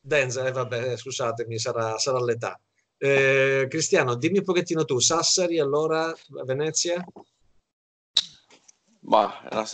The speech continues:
Speaker 2: la serie secondo me è più equilibrata, infatti sono due a due no-, non per nulla.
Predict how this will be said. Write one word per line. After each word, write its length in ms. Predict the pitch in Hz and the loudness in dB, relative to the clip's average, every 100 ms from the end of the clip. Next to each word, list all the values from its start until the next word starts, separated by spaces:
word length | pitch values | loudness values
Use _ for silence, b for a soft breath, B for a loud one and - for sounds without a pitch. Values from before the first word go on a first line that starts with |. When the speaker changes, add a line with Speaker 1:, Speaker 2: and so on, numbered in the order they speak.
| - | -2
Speaker 2:
la 160 | - | 0
serie 380 | - 151 165 143 | 2 4 4 2
secondo 260 | - 113 117 | 0 -4 -4
me 180 | 127 - | -6 -6
è 160 | - | -10
più 140 | 107 120 | -10 -10
equilibrata, 1200 | 110 123 113 110 120 120 120 - - 120 117 - | -8 -6 -4 0 0 0 -2 -12 -4 -2 -2 -6
infatti 540 | 107 - 107 - 101 - | -18 -10 -10 -10 -18 -20
sono 260 | _ - 117 | _ -16 -14
due 200 | 117 120 | -6 -4
a 20 | |
due 200 | 120 131 | -2 -4
no-, 160 | 123 127 | -4 -6
non 160 | 135 135 | -8 -8
per 180 | 123 113 | -8 -8
nulla. 380 | 117 107 101 | -10 -10 -10